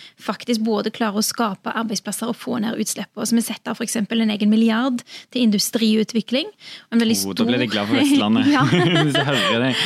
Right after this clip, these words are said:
Speaker 1: Det var særlig til dere
Speaker 2: Verkstedhallen.
Speaker 1: vestlendinger.
Speaker 2: <laughs>
Speaker 1: Men, eh, det handler, det handler nettopp om akkurat det, at
Speaker 2: Mm.
Speaker 1: det finnes så mye kompetanse og så mye potensial og så mye muligheter og arbeidsplasser og arbeidsfolk som kan så mye.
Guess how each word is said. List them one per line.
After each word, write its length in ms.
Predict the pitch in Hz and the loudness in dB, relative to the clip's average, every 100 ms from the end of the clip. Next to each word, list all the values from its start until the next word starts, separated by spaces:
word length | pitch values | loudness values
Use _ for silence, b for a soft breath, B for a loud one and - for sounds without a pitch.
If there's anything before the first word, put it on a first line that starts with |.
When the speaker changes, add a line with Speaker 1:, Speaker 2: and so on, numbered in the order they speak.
| 170 | -2
Speaker 1:
Det 80 | 233 | 0
var 140 | 262 | 0
særlig 480 | - 330 254 220 262 | 0 2 2 2 2
til 80 | 294 | 2
dere 80 | 254 | 2
Speaker 2:
Verkstedhallen. 300 | 269 - - | 2 2 2
Speaker 1:
vestlendinger. 800 | - 160 175 147 151 151 170 165 - | 2 4 2 2 0 0 -2 -4 -6
Speaker 2:
<laughs> 180 | - 302 | -4 -2
Speaker 1:
Men, 140 | 269 | 0
eh, 180 | 294 262 269 | 0 2 0
det 120 | 330 | 2
handler, 460 | 311 233 294 294 262 | 2 2 2 2 0
det 100 | 302 | 2
handler 220 | 277 262 | 2 4
nettopp 260 | 269 - 233 | 2 -2 0
om 80 | 240 | 0
akkurat 200 | 226 240 247 | 0 0 0
det, 80 | 285 - | -2 -6
at 100 | - 214 | -2 0
Speaker 2:
Mm. 60 | |
Speaker 1:
det 200 | 185 240 | 2 0
finnes 280 | - 240 226 | 0 -2 2
så 80 | 247 | 2
mye 160 | 220 208 | 2 0
kompetanse 680 | 233 254 233 185 - 240 240 | -2 -2 0 0 0 -2 0
og 80 | 226 | 0
så 80 | 226 | 2
mye 180 | 220 185 | 2 0
potensial 760 | 220 233 220 240 220 240 269 - | -2 0 2 2 2 2 0 0
og 60 | 233 | 0
så 80 | 233 | 2
mye 180 | 226 233 | 4 6
muligheter 640 | 247 240 185 202 208 247 - | 6 4 2 0 0 -2 -4
og 120 | 233 - | -6 -2
arbeidsplasser 1400 | 254 208 190 - - - - 208 202 - 240 - 247 262 | -4 -2 -4 -4 -10 -8 -8 -8 -8 -4 -4 0 -2 -2
og 80 | 247 - | -4 -4
arbeidsfolk 540 | 247 208 214 - 254 - | -4 -4 -6 -4 -4 0
som 120 | 240 B B B - | -2 B B B -2
kan 240 | 233 240 262 | 0 2 2
så 100 | 277 | 2
mye. 220 | 254 | 4